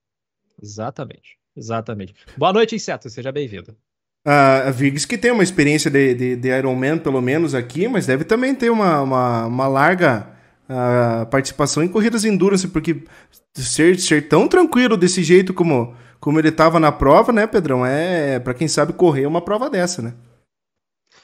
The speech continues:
Speaker 1: Cara, é, pois é. É pra quem sabe correr uma prova dessa e tem a cabeça fria, né?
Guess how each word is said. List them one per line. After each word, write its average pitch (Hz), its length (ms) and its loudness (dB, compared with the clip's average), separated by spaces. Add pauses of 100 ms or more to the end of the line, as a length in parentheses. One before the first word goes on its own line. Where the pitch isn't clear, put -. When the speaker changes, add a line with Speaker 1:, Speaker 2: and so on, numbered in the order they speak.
(320)
Speaker 1:
Cara, 139 340 -6
é, 117 200 -10 (300)
pois 127 280 -14
é. 101 160 -12 (400)
É 110 60 -18
pra 127 160 -12
quem 185 160 -8
sabe 220 260 -4
correr 208 320 -4
uma 202 120 -2
prova 196 240 -4
dessa 196 220 -6
e - 40 -20
tem 226 100 -6
a 220 60 -6
cabeça 220 380 -4
fria, 151 480 -6
né? 117 160 -8